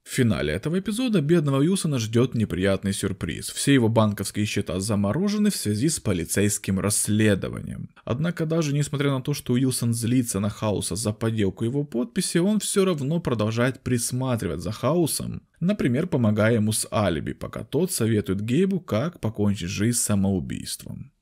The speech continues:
Далее на очереди эпизод, который называется «Убей крота».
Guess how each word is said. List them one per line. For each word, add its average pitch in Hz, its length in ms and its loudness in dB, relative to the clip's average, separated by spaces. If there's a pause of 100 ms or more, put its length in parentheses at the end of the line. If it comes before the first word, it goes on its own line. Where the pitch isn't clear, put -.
(160)
Далее 156 380 8
на 139 100 10
очереди 127 380 8
эпизод, 107 320 6
который 113 240 6
называется 104 680 6
«Убей 101 440 8
крота». 101 600 4